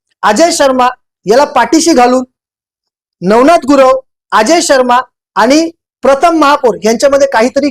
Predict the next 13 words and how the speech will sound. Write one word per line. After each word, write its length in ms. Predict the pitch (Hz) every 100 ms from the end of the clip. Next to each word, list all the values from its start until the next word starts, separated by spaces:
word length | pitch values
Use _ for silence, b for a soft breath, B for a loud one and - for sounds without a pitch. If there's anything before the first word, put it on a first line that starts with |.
| -
खिचडी 320 | 208 208 254 - -
पकते. 360 | 240 - 165 - _ _ _ _ -
मग 80 | 269
हे 300 | 175 254 349 349 _ _ _ -
विषय 380 | 196 269 311 240 - - -
पत्रकार 480 | 240 269 277 285 277 -
का 160 | 240
बोलत 240 | 247 208 190 _
नाही? 400 | - _ _ 180
या 60 | 220
सर्व 280 | 233 240 254
विषय 260 | 247 -
आपल्याला 300 | 247 233 240